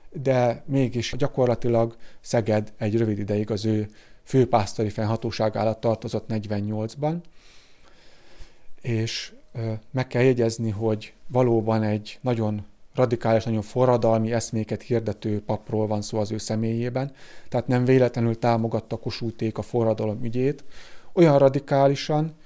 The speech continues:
hogy a saját egyházi feletteseinek a jóváhagyását sem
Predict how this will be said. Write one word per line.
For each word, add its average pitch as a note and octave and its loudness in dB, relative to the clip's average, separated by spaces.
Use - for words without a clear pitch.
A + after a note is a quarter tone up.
hogy B2+ 4
a A2+ 0
saját A2+ 2
egyházi A#2+ -2
feletteseinek G#2 0
a G#2+ -4
jóváhagyását G#2 -2
sem G2+ -6